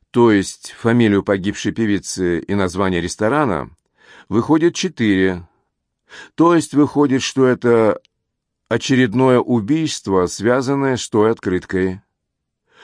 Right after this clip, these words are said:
А если... Какая там птичка сидела в клетке? Ну, клетку-то ты помнишь? Помню, неуверенно проговорила Лола.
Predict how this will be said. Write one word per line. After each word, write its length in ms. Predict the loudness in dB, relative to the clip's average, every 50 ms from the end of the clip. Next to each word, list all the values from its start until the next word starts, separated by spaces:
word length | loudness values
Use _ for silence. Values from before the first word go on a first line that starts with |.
| -20 -20 -20 -20 -20 -20 -12 _
А 120 | -2 0 0
если... 760 | 2 2 2 0 0 -2 -2 0 2 2 4 4 2 2 -2 _ _ _ _ _ _ _ _ _ _ _ _ _ _ _ _ _ _ _ _ _ _
Какая 320 | -2 -2 0 0 0 0 0
там 160 | -2 -2 -2
птичка 320 | -2 -2 -2 -2 -4 -8
сидела 340 | -8 -6 -2 0 0 0 0
в 60 | -2
клетке? 560 | -4 -6 -6 -8 -8 -12 -14 -14 -14 -16 -20 _ _ _ _ _ _ _ _ _ _ _ -2
Ну, 320 | 0 2 4 4 2 2
клетку-то 520 | 2 2 2 2 0 0 -6 -6 -6 -4
ты 140 | -2 -2 -2
помнишь? 640 | 0 0 0 0 0 0 -2 -4 -6 -10 -16 -20 _ _ _ _ _ _ _ _ _ _ _ _ _ _ _ _ _ _ _ _ _ _ _ _ _ _
Помню, 680 | -4 -2 -2 0 0 -2 -4 -4 -4 -4 -4 -6 -8 -12 _ _ _ _ _ _ -6
неуверенно 520 | -4 -2 0 0 0 0 0 0 0 -2
проговорила 520 | -4 -4 -4 -2 0 0 0 2 2 0 0
Лола. 480 | 2 0 0 0 0 -2 -2 -4 -8